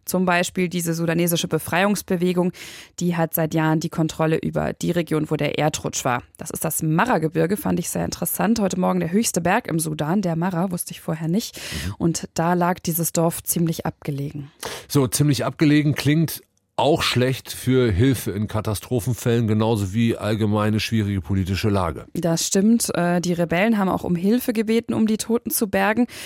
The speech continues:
Speaker 1: Ähm, sie haben sich zum Beispiel an die Vereinten Nationen gerichtet.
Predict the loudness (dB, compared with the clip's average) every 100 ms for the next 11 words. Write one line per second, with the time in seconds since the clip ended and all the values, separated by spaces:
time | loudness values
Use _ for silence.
0 | -16 -10 -2 0 0 0 0 -2 0 0
1 | 0 -2 0 0 0 -2 -2 0 2 2
2 | 0 0 2 4 6 4 4 0 -2 0
3 | 0 0 -6